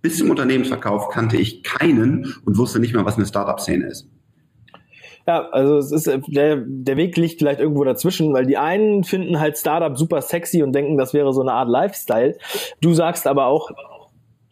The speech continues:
Speaker 2: „Work your ass off“, ja?
Speaker 1: Ja.
Speaker 2: Wie Arnold Schwarzenegger auch sagen würde. Ähm, das heißt, es ist nicht sexy. Matthew Mockridge sagt auch, „Startup ist nicht sexy“, ja? Äh, Startup ist, äh,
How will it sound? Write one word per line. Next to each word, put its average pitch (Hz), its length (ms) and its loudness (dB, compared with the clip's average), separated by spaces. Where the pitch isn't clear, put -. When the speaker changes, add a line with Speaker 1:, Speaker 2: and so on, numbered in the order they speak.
Speaker 2:
„Work 147 320 2
your 143 180 2
ass 151 280 0
off“, 151 260 0
ja? 135 240 0
Speaker 1:
Ja. 135 340 -2
Speaker 2:
Wie 160 80 0
Arnold 147 260 0
Schwarzenegger 143 500 2
auch 127 200 2
sagen 139 340 2
würde. 156 260 2
Ähm, 151 600 0
das 147 120 0
heißt, 170 320 -2
es 156 180 0
ist - 340 -2
nicht 151 380 0
sexy. 120 540 -2
Matthew 160 260 0
Mockridge 170 340 0
sagt 151 220 -2
auch, 160 380 0
„Startup 147 460 0
ist - 180 -4
nicht 160 180 2
sexy“, 190 500 -2
ja? 143 260 0
Äh, 135 360 4
Startup 156 420 -2
ist, - 380 -2
äh, 156 420 2